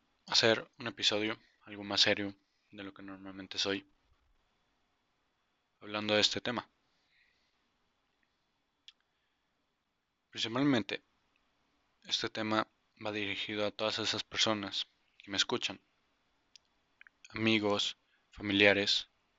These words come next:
o directamente desconocidos que están pasando por un mal momento. Yo te comprendo.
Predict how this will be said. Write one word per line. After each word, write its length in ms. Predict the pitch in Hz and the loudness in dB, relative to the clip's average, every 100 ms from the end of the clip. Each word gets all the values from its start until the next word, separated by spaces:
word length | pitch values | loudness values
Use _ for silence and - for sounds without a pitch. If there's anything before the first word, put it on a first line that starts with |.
| _ _ _ _ _ _ | _ _ _ _ _ _
o 160 | 107 101 | -8 -2
directamente 880 | 101 107 - 110 107 98 104 101 - | 4 4 2 -4 -2 -2 -4 -6 -10
desconocidos 840 | 113 98 - 101 92 110 101 - - - _ _ _ _ _ _ _ _ _ _ _ _ _ | -10 -8 -8 -2 0 2 0 -2 -4 -12 _ _ _ _ _ _ _ _ _ _ _ _ _
que 80 | - | -10
están 180 | 107 110 | -6 -4
pasando 320 | 107 117 113 | -2 -2 -2
por 160 | - 104 | -4 -4
un 100 | 104 | -2
mal 120 | 104 | -2
momento. 400 | 101 98 101 - _ _ _ _ _ _ _ _ _ _ _ _ _ _ _ - | -2 -4 -6 -10 _ _ _ _ _ _ _ _ _ _ _ _ _ _ _ -12
Yo 220 | 117 110 | 0 0
te 160 | - 101 | 2 -4
comprendo. 480 | 104 98 107 95 | -4 -2 -2 -2